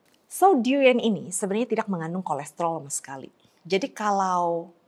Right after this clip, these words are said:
dibilang apakah durian mengandung kolesterol dan meningkatkan kolesterol, sebenarnya enggak. Dan lemak yang dikandung di dalam durian juga adalah monounsaturated fat. Jadi adalah lemak baik,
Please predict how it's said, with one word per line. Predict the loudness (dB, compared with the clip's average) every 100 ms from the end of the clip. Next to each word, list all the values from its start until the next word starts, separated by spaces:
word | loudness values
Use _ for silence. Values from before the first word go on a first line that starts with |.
| _ _
dibilang | -6 -2 0 2 0 -4 -12 -6
apakah | -4 -2 -2 -2
durian | -2 -2 -2 -2
mengandung | -4 -6 -6 -6 -6
kolesterol | -8 -8 -8 -4 -2 -2 -6 _ _ _ -8
dan | -4 -2
meningkatkan | -4 -4 -6 -2 -2 -2
kolesterol, | -4 -4 -4 -4 -4 -8
sebenarnya | -8 -4 -2 -4 -6 -6
enggak. | -6 -8 -10 _ _ _ _ _ _ _ _ _ _
Dan | 2 4 4
lemak | 4 4 2 0 -10
yang | -2 0 0
dikandung | 2 2 0 -2 -2
di | -2
dalam | 0 0 0
durian | -4 -4 -6 -6
juga | -8 -2 -2
adalah | 0 0 -2 -4
monounsaturated | -4 -2 0 0 -2 -2 -4 -6 -8 -8 -8 -8 -8
fat. | -4 -4 -6
Jadi | -10 -6 -2 -2
adalah | -2 -4 -6 -6 -20 _ _ _ _ -10
lemak | -10 -4
baik, | 0 0